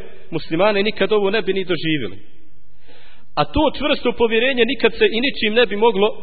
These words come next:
ukinuti, bez obzira koliko su daje i ulema ulagali napora da uvjere ljude u to, ne bi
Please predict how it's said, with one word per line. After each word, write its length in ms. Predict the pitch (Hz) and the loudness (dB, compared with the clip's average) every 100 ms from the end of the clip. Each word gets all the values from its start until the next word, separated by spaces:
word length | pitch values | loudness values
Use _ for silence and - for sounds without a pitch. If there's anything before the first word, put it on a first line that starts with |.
| - - - 240 | -8 -6 -2 -2
ukinuti, 460 | - 220 208 247 - - - - | 2 2 2 -2 -4 -8 -8 -4
bez 100 | 180 180 277 | -2 2 2
obzira 260 | 202 233 | 4 0
koliko 320 | - 262 254 214 | 2 0 0 -4
su 80 | 208 | -4
daje 520 | 190 220 240 226 208 247 254 - - - - | 2 6 6 8 8 6 4 -8 -8 -8 0
i 140 | 185 | 4
ulema 320 | 190 240 233 226 196 | 6 6 6 6 6
ulagali 520 | 220 277 262 240 220 | 8 8 8 6 6
napora 440 | 233 247 - 220 | 4 2 4 4
da 120 | 202 214 | 4 2
uvjere 440 | 254 254 220 202 196 | 2 4 6 8 6
ljude 280 | 226 190 220 - - - - - - - | 4 2 2 0 -8 -8 -8 -8 -6 -4
u 120 | 233 | -4
to, 200 | - 240 240 240 - - | 2 2 2 -4 -8 -4
ne 200 | 156 | 0
bi 60 | 208 | 2